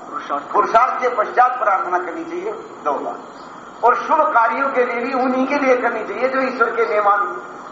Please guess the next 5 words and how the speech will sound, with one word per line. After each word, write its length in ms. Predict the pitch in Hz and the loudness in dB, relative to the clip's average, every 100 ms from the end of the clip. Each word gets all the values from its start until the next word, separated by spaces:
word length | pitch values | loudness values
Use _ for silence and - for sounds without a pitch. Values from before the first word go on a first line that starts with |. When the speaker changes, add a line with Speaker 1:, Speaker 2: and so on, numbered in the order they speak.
| - | 0
Speaker 2:
अनुकूल 360 | 381 - - - | 0 0 -2 -4
है। 180 | - - - - - - - - - - - - - - - - | -8 -10 -14 -16 -14 -14 -14 -14 -16 -14 -16 -16 -14 -14 -2 2
कार्य 340 | 196 202 185 | 4 2 0
शुभ 180 | 214 214 | 2 6
है 300 | 240 240 | 6 4